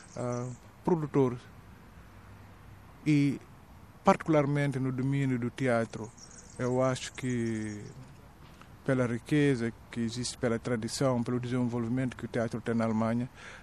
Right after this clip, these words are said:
a tradução de uma obra de teatro é o primeiro passo para,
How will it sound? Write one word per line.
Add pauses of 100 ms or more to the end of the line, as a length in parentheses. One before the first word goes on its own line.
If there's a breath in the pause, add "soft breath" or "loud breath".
a
tradução
de
uma
obra
de
teatro
é
o
primeiro
passo
para,